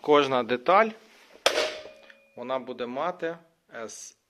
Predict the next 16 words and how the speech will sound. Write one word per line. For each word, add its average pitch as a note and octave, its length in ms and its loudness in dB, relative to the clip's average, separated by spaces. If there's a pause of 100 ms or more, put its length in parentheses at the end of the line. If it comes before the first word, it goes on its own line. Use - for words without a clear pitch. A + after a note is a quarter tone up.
(120)
щіль, F#3+ 540 -10
надпис, D#3+ 800 -8 (100)
номер D3+ 480 0
деталі. D#3+ 560 0 (1160)
Яка A#2+ 280 0
б B2 60 -8
ця A#2+ 140 -8
деталька A2+ 500 -6
не A2 120 -10
була, E3+ 440 -6 (1200)
ми A2+ 100 -16
бачимо, A2+ 500 -10
що - 200 -14
всюди F3 600 -8 (480)
буде C#3+ 680 -8 (880)
щіль G#2+ 460 -12